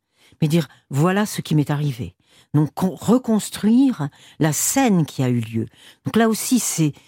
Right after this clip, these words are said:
c'est montrer dans quel espace de nos sociétés ça se passe. C'est pas seulement l'acte qui est, qui est pointé du doigt ou dénoncé, ou, mais aussi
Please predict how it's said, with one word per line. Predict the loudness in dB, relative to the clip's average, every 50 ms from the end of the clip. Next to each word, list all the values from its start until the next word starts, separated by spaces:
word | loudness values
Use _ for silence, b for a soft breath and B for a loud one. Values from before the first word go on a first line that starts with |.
| b b b
c'est | -4 -4 0 2 2
montrer | 4 4 2 0 -2 0 0 0
dans | 2 0 -2
quel | 0 0 0 2 2
espace | 0 -2 -4 -8 -8 _ -2 -2 0 0 -2 -4 -4 -4 -4 -6 -8 b b b b b b b
de | 2 2
nos | 2 2
sociétés | 0 -4 -6 -6 -2 -4 -4 -4 _ 0 2 2 2 -2 b b b b b b
ça | -4 -4 -4 -4
se | -2
passe. | _ -4 -4 -2
C'est | -4 -2
pas | -2 -2 -2
seulement | 0 0 0 2 2 2
l'acte | 0 0 0 0 -2 -2 -6 -14 -18 _ -18 -18 _ _ _ _ _ _ _ _ _ _ _ _
qui | -20 -4 0 0 0
est, | 0
qui | -2 -4 -6 -6
est | -6
pointé | _ -2 -2 -2 -2 -2 -4
du | -4 -2
doigt | -2 -2 0 0 0 2 2 2 0
ou | 0 0 -2 -2 -6 B B B B B B
dénoncé, | 0 2 2 4 2 0 -2 -4 -4 0 0 2 2 2 2 2 2
ou, | 0 0 0 -2 -2 B B B B _
mais | 0 0 0 _ -2
aussi | -2 -2 -2 -4 0 0 0 0